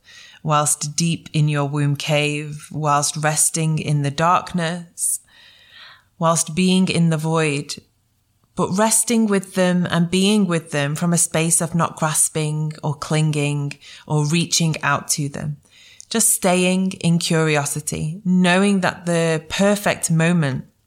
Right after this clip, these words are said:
will arrive for the seeds of answer,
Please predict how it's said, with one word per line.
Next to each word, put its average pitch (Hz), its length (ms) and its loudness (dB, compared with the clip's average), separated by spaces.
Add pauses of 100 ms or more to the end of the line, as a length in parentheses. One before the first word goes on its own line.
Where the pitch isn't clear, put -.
(200)
will 175 220 2
arrive 160 680 0 (520)
for 175 500 0
the 175 140 0
seeds 190 800 0
of 160 520 -2 (1160)
answer, 165 680 0